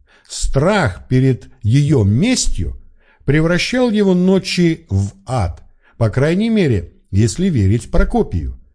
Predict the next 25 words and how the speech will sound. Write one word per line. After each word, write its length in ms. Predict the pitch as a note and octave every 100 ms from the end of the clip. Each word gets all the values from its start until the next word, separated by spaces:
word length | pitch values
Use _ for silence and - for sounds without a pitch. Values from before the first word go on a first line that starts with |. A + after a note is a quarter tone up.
| _ _ _
Когда 640 | - B2 A#2+ C3+ D#3 D3 -
он, 480 | G3+ B3 F3+ F2 - - - -
собираясь 520 | - A2+ D3+ A3 -
ложиться 460 | C3 C3 A3 - C#3
спать, 480 | - - F3+ C3
входил 380 | - F#2 G2+ D#3+
в 60 | B2
свою 260 | F#2+ F2
спальню, 640 | F2 - B2+ F#3+ D#3+ D2 - - _
он 380 | G#2+ F#3+ A#3+ C3
каждую 520 | F2 C#3+ D#3 F2 A2 A2
ночь 280 | G3 G#3
опасался, 640 | A#2 G#2+ G2 F#3 G#3 - C3
что 260 | - C#3+
встретит 600 | B2 - D3+ A3 - F#3
тут 180 | G3+ F#3+
какого-нибудь 800 | E3 C#3+ F3+ F3 F3 E3 E3+ - -
варвара, 840 | F#2 F#2+ D3 B3+ A#2 F#2+ C2 - - _ -
посланного 640 | - - C#3 C3 C3+ C3 B2 -
убить 520 | F#3 C#3 F#3 G#2 -
его. 320 | E2+ C2+ B1 - _ _ _ _ _
Выглядывал 760 | G2 E3+ E3+ A#3 B3+ F3+ E3 C#3
из 260 | C3 A#2
своего 400 | - B2 A#2+ A2
покоя, 720 | F#2+ A#2+ A#2 G2 E2+ D#2 G2+